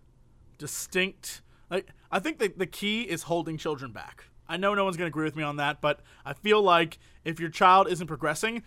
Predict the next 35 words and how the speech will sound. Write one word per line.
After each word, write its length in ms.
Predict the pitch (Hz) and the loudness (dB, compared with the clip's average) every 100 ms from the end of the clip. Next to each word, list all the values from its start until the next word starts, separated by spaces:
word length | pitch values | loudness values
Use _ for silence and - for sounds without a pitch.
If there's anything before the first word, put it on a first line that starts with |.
| - | -12
the 80 | - | -6
biggest 400 | 156 - 220 233 | -2 4 4 4
thing 140 | 240 208 | 0 0
I 100 | 180 | 2
noticed 460 | 170 185 220 - - _ 139 | 2 2 0 -4 -18 _ 0
was 560 | 175 165 160 160 - - - _ - | 4 6 4 0 -6 -18 -20 _ -8
people, 340 | 202 202 208 | -6 2 2
say, 260 | 202 196 175 | 4 2 2
in 480 | - 165 156 156 - - _ - | 0 -4 -4 -8 -10 -18 _ -18
seventh 520 | - - 180 185 175 | -10 -2 0 0 -6
grade 440 | 185 175 180 208 | 2 6 6 4
who 200 | 180 175 | 0 -2
had 460 | 170 170 165 160 156 | 4 6 6 4 2
a, 460 | 151 156 156 147 143 _ - _ _ - - | -2 -2 -2 -4 -8 _ -20 _ _ -20 -6
I 100 | 151 | -2
don't 140 | 156 131 | -2 -2
know, 280 | 135 143 - - | -6 -8 -14 -16
fourth 260 | - 170 160 | -4 -2 -2
grade 280 | 175 165 143 | -2 -2 -2
reading 240 | 147 160 | -6 -2
level, 360 | 185 190 220 240 - - | -2 0 -2 -4 -20 -6
and 120 | 180 | 0
they 100 | 202 | 4
were 100 | 190 | 4
just 280 | 175 175 - - | 2 -2 -6 -12
pushed 320 | - 208 202 | 2 2 2
along 400 | 196 156 160 175 | -2 0 2 2
in 80 | 170 | 0
the 80 | 147 | -8
system. 520 | - 165 - 247 262 - - - - | -8 -8 -4 -6 -6 -12 -20 -20 4
I 100 | 190 | 6
thi-, 180 | 196 247 - | 6 2 0
I 80 | |
feel 260 | 208 277 294 | 0 2 6
like 360 | 220 196 - | 8 6 4